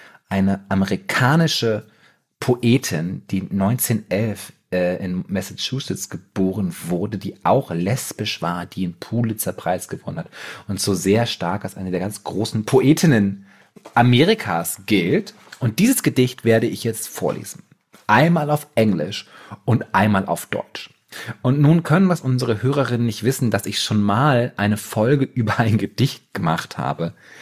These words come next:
die so langweilig war, <laughs> dass wir sie nicht gesendet haben. Und auch als mal, ich glaube, ich oder du oder unser Produzent krank war und wir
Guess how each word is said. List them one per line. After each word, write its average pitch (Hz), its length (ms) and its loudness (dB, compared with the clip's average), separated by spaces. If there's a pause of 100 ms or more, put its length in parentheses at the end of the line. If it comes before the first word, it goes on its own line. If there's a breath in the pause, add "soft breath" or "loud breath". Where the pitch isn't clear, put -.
(280 loud breath)
die 117 80 4
so 156 420 6
langweilig 123 840 2
war, 92 360 -6 (280)
<laughs> - 1080 2
dass - 280 2
wir 185 140 4
sie 165 140 2
nicht 170 380 0
gesendet 151 460 2
haben. 85 360 -16 (420 loud breath)
Und 143 160 -2
auch 160 300 4
als 214 420 2
mal, 143 360 0
ich - 100 -14
glaube, 143 440 0 (100)
ich 214 240 0
oder 123 180 0
du 170 320 0
oder 127 220 2
unser 120 160 2
Produzent 156 580 0
krank 190 380 2
war - 80 4
und 107 120 -4
wir - 100 0